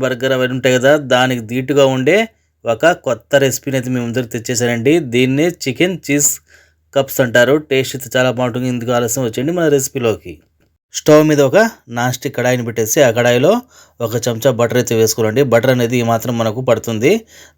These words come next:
దీన్ని ఒక సెకండ్ అలాగ మనము వేడి చేసుకుందాము. మనకు బటర్ వేడి అవుతుంటే మంచి సువాసన అయితే వస్తుంది కదా. ఇప్పుడు వేడైన బటర్లో నేనైతే కాల్ కేజీ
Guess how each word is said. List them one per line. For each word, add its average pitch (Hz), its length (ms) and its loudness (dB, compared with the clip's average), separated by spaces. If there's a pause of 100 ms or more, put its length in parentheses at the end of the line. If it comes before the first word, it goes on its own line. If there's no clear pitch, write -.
(120)
దీన్ని 139 280 2
ఒక 113 220 -4
సెకండ్ 131 240 0
అలాగ 123 240 4
మనము 117 260 0
వేడి 127 240 0
చేసుకుందాము. 107 540 -2 (580)
మనకు 113 200 0 (100)
బటర్ 123 260 2
వేడి 127 180 2
అవుతుంటే 120 240 -4 (120)
మంచి 107 380 -6
సువాసన 117 280 -4
అయితే 107 120 -4
వస్తుంది 110 260 -8
కదా. 131 160 4 (480)
ఇప్పుడు 131 240 -2
వేడైన 151 360 4
బటర్లో 131 380 0 (460)
నేనైతే 123 300 -2 (120)
కాల్ 131 240 2
కేజీ 139 260 2